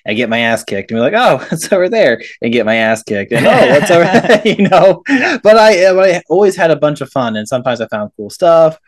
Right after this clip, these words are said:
Speaker 1: or cool new fun enemies. Um, yeah, super solid choice. Obviously, it won Game of the Year.
Speaker 2: Yeah.
Speaker 1: So, uh, yeah, man, solid choice
Speaker 2: And,
Speaker 1: for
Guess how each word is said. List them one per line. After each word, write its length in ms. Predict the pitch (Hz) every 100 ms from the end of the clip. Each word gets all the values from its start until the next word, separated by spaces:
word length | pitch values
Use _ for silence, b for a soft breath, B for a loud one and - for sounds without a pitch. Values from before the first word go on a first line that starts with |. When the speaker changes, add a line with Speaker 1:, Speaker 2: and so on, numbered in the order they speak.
| b _
Speaker 1:
or 100 | 117 -
cool 240 | 120 113
new 100 | 104
fun 300 | - 101 101
enemies. 720 | 131 160 147 143 135 127 - _ b b b -
Um, 680 | 110 107 104 101 98 95 _
yeah, 220 | 113 98 - -
super 600 | - - 143 156 160 160 139
solid 300 | 131 120 104
choice. 260 | 120 110
Obviously, 360 | 104 117 110 117
it 80 | 107
won 260 | 113 110
Game 260 | 107 101 110
of 80 | 107
the 80 | 101
Year. 460 | 101 107 110 110 b b b _
Speaker 2:
Yeah. 100 | 127
Speaker 1:
So, 540 | 113 107 107 104 104 101
uh, 520 | 101 101 98 98 101
yeah, 340 | 98 98 101 - -
man, 260 | 95 92 - _ _ _ _ _ _ _
solid 280 | - 101 87
choice 100 | 180
Speaker 2:
And, 220 | 175 175
Speaker 1:
for 180 | 170